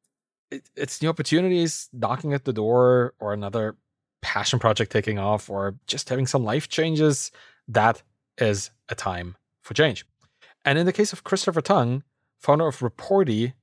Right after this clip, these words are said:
a Shopify app that sends various order notifications to Slack, what led him to decide to sell his app was a life change in the form of a new baby boy. And when it came to selling his app,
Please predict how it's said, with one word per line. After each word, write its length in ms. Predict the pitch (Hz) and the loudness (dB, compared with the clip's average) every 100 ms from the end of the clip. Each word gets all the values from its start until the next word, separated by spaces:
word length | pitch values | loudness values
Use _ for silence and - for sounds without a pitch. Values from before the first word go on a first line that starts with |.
| - | -8
a 20 | |
Shopify 500 | - 131 165 - 101 | -2 0 -2 0 0
app 280 | 90 98 - | 0 -8 -8
that 320 | 92 90 - | -8 -8 -10
sends 420 | - - 107 104 | -12 -4 -2 -4
various 380 | - 101 110 104 | -4 -2 -2 -2
order 260 | - 139 135 | -2 0 2
notifications 640 | 113 104 110 - 107 101 | 2 -2 -6 -12 -10 -10
to 140 | - 104 | -10 -2
Slack, 400 | 175 151 123 _ - - _ | 2 4 2 _ -20 -20 _
what 120 | 135 123 | 0 4
led 220 | 131 185 | 4 4
him 160 | 226 | 2
to 100 | 208 | 0
decide 380 | 190 160 175 165 | -2 -2 0 0
to 80 | 147 | 0
sell 220 | - 127 | 2 2
his 120 | 107 | 2
app 240 | 107 90 - | -2 -4 -4
was 140 | 113 | -2
a 60 | 117 | 0
life 360 | 104 110 139 | 2 2 2
change 260 | - 147 139 | 0 -2 -2
in 60 | 123 | -8
the 80 | |
form 440 | 107 113 110 117 - _ _ | -6 0 0 0 -4 _ _
of 160 | - 107 | -6 -2
a 40 | |
new 140 | 110 135 | -2 2
baby 240 | 135 123 | 2 2
boy. 280 | 113 98 - - _ _ _ _ _ _ _ | 2 0 -2 -14 _ _ _ _ _ _ _
And 80 | 127 | 0
when 80 | 151 | 0
it 60 | 165 | 2
came 160 | 196 | 0
to 80 | 120 | 0
selling 420 | - 117 202 240 | -4 -2 0 2
his 160 | 123 92 | 2 0
app, 260 | 85 95 | -8 -12